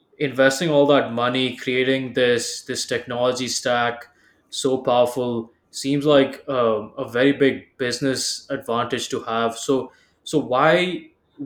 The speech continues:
why leverage that and give other companies access to it, be, be it for a fee, uh, but why not keep that competitive advantage over other companies and, and make that,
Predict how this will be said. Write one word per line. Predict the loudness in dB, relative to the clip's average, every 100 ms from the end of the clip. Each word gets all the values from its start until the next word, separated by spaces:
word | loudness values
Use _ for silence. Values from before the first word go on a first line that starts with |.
| -6
why | -2 0 2 2 0
leverage | 0 0 4 4 4
that | 2 2 2 -4
and | -10
give | 0 0 0
other | -2 0 2 0
companies | -2 -6 -6 -8 -4
access | -2 -4 -6 -4
to | -2
it, | -2 -2
be, | -2 -2 0
be | 4
it | 4
for | 4 -2
a |
fee, | -2 0 0 -2 _ _ _ _
uh, | -4 -2 2
but | 4 2 0
why | -2 0 2
not | 2 0
keep | -2 -2
that | 2 2 0
competitive | -6 -2 0 2 0
advantage | -2 0 -2 -2 -4
over | -2 -2
other | -2 -4
companies | -6 -8 -10 -8 -8 -8 -10 -14 _
and, | -8 -6 -6 -10 -18 _ _
and | -10 -8 -4
make | -4 -4
that, | -2 -2